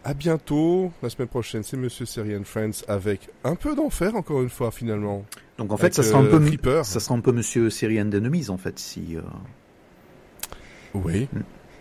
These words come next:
Speaker 1: un peu. Un peu, effectivement. Et puis, dans deux semaines, un nouveau Phase B, spécial, euh, fête de la musique. Et on termine, bah, dans pas très longtemps, hein, fin du mois, c'est le dernier épisode de la saison huit de Monsieur Série and Friends. Ouf.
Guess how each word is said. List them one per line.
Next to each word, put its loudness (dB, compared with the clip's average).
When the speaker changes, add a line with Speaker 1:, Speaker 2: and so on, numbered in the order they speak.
Speaker 1:
un 0
peu. 0
Un -14
peu, 2
effectivement. 0
Et -2
puis, -6
dans 0
deux -4
semaines, -4
un -2
nouveau -2
Phase -2
B, -2
spécial, -4
euh, -4
fête -4
de -2
la 4
musique. -4
Et -2
on -2
termine, -8
bah, -10
dans -4
pas -10
très -6
longtemps, -2
hein, -2
fin -4
du -4
mois, 0
c'est -6
le -6
dernier -2
épisode -4
de -2
la 2
saison -2
huit -8
de -6
Monsieur -8
Série -4
and -8
Friends. -4
Ouf. 2